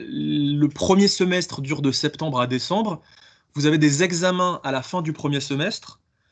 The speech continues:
Euh, c'est des examens, ça peut être de une heure, deux heures ou trois heures. Les épreuves, vous avez dans chaque matière une épreuve. Et, euh, cela vous donne des notes de première session, de premier semestre.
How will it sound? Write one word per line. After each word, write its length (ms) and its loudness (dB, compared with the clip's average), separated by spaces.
Euh, 140 -12
c'est 160 -12
des 180 -8
examens, 420 -4
ça 120 -8
peut 160 -6
être 80 -6
de 160 -6
une 180 2
heure, 160 4
deux 160 4
heures 100 2
ou 60 0
trois 320 -2
heures. 120 4
Les 140 2
épreuves, 320 2
vous 140 -4
avez 160 -4
dans 100 -6
chaque 400 -4
matière 680 0
une 160 -2
épreuve. 460 -2
Et, 260 2
euh, 460 -8
cela 200 -4
vous 120 -6
donne 380 0
des 200 -6
notes 360 -2
de 160 -8
première 580 0
session, 420 0
de 100 4
premier 220 -2
semestre. 560 -2